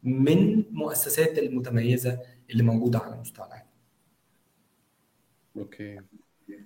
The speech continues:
Speaker 2: كلير، واني عارف كلام كبير. <laughs> الموضوع شيق، بس فعلًا بصراحة it's nice ان الواحد يعرف ان في حاجة كده، لل-، خصوصًا ان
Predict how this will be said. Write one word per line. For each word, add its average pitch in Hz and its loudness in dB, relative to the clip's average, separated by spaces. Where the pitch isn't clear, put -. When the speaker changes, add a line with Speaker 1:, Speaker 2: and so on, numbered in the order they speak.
Speaker 2:
كلير، 123 2
واني 107 -2
عارف 123 -6
كلام 120 -2
كبير. 113 0
<laughs> - 2
الموضوع 127 8
شيق، 147 8
بس 117 0
فعلًا 117 4
بصراحة 117 -4
it's - -14
nice 123 -2
ان 101 -6
الواحد 120 -4
يعرف 127 0
ان 107 -2
في 123 -8
حاجة 139 -2
كده، 98 -2
لل-، 98 -2
خصوصًا - -2
ان 110 2